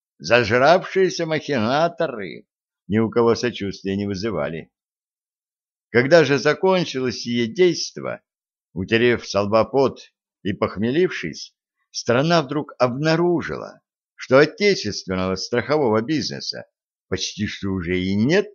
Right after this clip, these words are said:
как нет и банковского, а вместо нескольких сотен столпов финансовой стабильности осталось чуть менее сотни полудохлых шарашек.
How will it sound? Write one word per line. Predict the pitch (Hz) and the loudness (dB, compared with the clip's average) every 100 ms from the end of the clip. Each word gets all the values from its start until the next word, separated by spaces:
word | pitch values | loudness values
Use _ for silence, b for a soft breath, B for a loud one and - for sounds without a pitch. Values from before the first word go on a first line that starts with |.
| - _ _ _ _ _ _ _ _ | -20 _ _ _ _ _ _ _ _
как | 101 87 | -4 0
нет | 123 180 104 | 0 0 -2
и | |
банковского, | 67 87 120 123 135 - 147 139 143 _ _ _ _ _ - | 0 0 0 -2 -6 -4 -2 -2 -4 _ _ _ _ _ -4
а | 82 | 0
вместо | 110 151 208 202 - _ - 110 - B B | 2 4 4 2 -4 _ 2 2 0 B B
нескольких | 127 165 - 127 101 120 | 0 2 2 -2 0 -6
сотен | - 165 160 135 120 | -2 0 2 2 0
столпов | 107 - 113 104 147 143 - - | -2 2 0 2 -2 -2 -6 -6
финансовой | 110 123 127 110 - 98 95 | -2 2 2 0 -2 -2 -2
стабильности | - 107 123 208 190 120 90 - 78 71 _ _ _ - | 0 -2 0 -2 0 -2 -4 -8 -10 -10 _ _ _ 2
осталось | 117 - 180 180 139 | 2 4 4 4 0
чуть | 156 151 | -6 -4
менее | 143 143 139 | -2 0 0
сотни | 127 - 175 - 95 | -2 -2 -4 -4 -6
полудохлых | 90 135 143 135 117 151 - 131 - | -2 -2 0 -2 0 -2 -2 -8 -8
шарашек. | - 127 90 65 - - | -2 0 0 -4 -6 -16